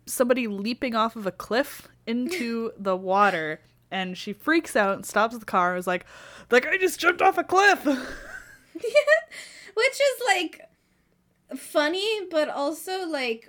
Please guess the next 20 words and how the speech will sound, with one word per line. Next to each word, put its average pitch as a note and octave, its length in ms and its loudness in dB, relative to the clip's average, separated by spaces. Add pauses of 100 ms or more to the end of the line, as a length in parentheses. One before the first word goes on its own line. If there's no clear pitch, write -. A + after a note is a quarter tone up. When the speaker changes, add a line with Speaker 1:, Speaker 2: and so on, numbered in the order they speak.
Speaker 2:
poor C4 460 -4
Bella. F3+ 460 -4 (340)
<laughs> D#4 220 0 (920)
Like, A#3+ 300 -4 (220)
this C4 200 -6 (120)
poor D4+ 560 4
thing. G#3 680 -2 (300)
Like, A3+ 600 -4 (1080)
she - 240 -8
clearly E4 460 -4
doesn't A3+ 680 -4
know A3 220 -4
what G#3+ 180 -6
this G#3+ 200 -10
was, F4 280 -6
and C4 120 -6
I A#3+ 140 -4
also, A#3 580 -4
you B3 200 -10
know G#3 540 -4